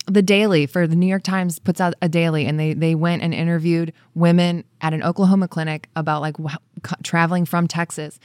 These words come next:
And you just hear these firsthand accounts of these people who are, like,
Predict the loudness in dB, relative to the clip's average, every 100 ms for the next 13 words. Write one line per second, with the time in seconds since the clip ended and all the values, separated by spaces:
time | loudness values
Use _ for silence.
0 | -20 -4 2 4 4 0 -4 -4 0 2
1 | 0 0 -2 0 0 0 0 -2 0 0
2 | 0 -6 -4 -2 0 4 4 4 2 0